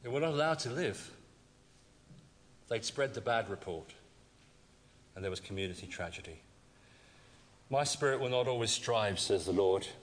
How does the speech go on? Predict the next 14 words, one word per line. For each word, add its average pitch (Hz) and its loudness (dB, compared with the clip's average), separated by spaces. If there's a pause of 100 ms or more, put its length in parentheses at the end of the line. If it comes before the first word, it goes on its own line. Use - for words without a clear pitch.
(460)
How 175 10
often 170 8
can 131 2
a 127 4
man 139 6
or 127 8
woman 123 6
reject 107 2
the - -4
kind 120 2
offers 107 2
of 95 -4
God's 113 2
mercy? 110 -2